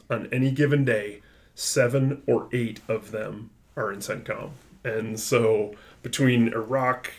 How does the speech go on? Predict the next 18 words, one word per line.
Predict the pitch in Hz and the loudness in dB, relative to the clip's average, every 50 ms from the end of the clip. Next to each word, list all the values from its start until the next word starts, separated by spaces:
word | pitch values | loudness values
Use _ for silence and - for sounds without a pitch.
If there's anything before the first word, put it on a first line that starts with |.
| - - | -16 -14
Afghanistan, | 120 107 - - - - 156 143 143 135 - - - - 127 120 120 113 113 113 113 110 104 - - - | -12 -12 -12 -8 0 2 4 4 4 4 2 -2 -4 -2 0 0 0 2 0 0 -2 -4 -6 -8 -4 0
Iran, | 120 120 120 120 123 123 123 120 120 117 113 113 110 107 104 104 98 90 - - - - - _ _ _ | 0 2 2 2 2 2 4 4 2 2 2 0 -2 -4 -6 -10 -12 -16 -20 -20 -20 -20 -20 _ _ _
Yemen, | - 131 131 135 131 131 120 120 117 110 110 107 107 104 104 101 98 98 | -10 -4 2 4 4 6 6 4 4 2 0 -2 -6 -8 -10 -12 -14 -16
Pakistan, | - - - 135 127 123 - 127 - - - 123 117 113 110 110 | -10 -4 -2 -2 -2 -4 -6 -8 -8 -6 -4 -4 -2 -2 -2 0
you | 113 123 123 | 0 2 2
name | 120 120 120 120 117 110 | 4 4 4 4 2 2
it, | 107 110 - - - - - - | 0 -2 -4 -6 -10 -12 -10 -8
uh, | 127 113 110 117 | -8 -6 -4 0
there | 127 135 131 | 4 4 6
was | 123 117 - - | 4 4 2 0
always | - 117 113 110 107 107 104 - | 2 4 4 4 2 0 -2 -4
something | - - 104 98 - - 110 110 110 | -8 -8 -10 -10 -8 -8 -8 -8 -6
going | 110 107 107 107 107 | -6 -6 -4 -6 -6
on. | 104 104 104 104 104 | -8 -8 -8 -10 -10
It | 107 117 | -10 -8
was, | - 107 104 - - - _ - | -8 -10 -10 -10 -14 -16 _ -12
it | 127 110 | -10 -8
was | 104 104 104 | -8 -8 -8